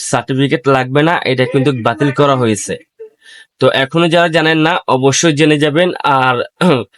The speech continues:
পরবর্তী আপডেট পাওয়ার জন্য অবশ্যই আমাদের YouTube চ্যানেলটা সাবস্ক্রাইব করবেন।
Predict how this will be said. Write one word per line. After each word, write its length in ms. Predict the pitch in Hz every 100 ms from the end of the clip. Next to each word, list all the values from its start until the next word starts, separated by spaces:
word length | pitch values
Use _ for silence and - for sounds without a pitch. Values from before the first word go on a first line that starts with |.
| _ - 175
পরবর্তী 440 | 190 185 185 175 165
আপডেট 260 | 143 151 160
পাওয়ার 220 | 151 143
জন্য 200 | 147 151
অবশ্যই 400 | 139 117 127 156
আমাদের 220 | 147 151
YouTube 300 | 139 117 143
চ্যানেলটা 300 | - 151 156
সাবস্ক্রাইব 460 | 160 156 - 156 135
করবেন। 280 | 165 151 190